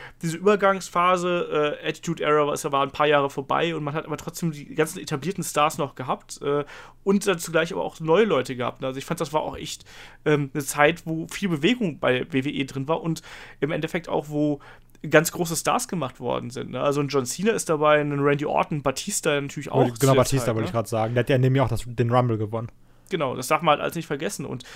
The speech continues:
Speaker 1: deswegen, das war eine, eine hochinteressante Zeit und das war auch eine Zeit, wo ich, äh, als Wrestling-Fan auch total drin war. Und auch weil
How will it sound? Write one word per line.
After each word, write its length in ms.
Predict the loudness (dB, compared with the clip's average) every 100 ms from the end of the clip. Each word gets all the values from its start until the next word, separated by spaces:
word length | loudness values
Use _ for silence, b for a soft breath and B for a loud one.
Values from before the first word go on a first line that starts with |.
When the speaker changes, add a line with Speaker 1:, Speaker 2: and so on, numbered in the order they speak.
| B
Speaker 1:
deswegen, 300 | -6 2 4
das 160 | 4 8
war 100 | 8
eine, 380 | 10 6 4 2
eine 160 | 0 4
hochinteressante 680 | 2 2 -4 -2 -2 -2
Zeit 280 | -2 0 2
und 60 | 0
das 100 | -4
war 80 | -4
auch 80 |
eine 80 | -6
Zeit, 300 | -4 -4 -4
wo 80 | -8
ich, 340 | -6 -6 -4
äh, 20 | 2 6 6
als 300 | 4 0 0
Wrestling-Fan 460 | -4 -4 -4 -4 -4
auch 160 | -6
total 400 | -8 -4 0 2
drin 320 | 0 -2 -2
war. 160 | -2 -2
Und 160 | -4 B B B B
auch 220 | 0 8
weil 240 | 8 8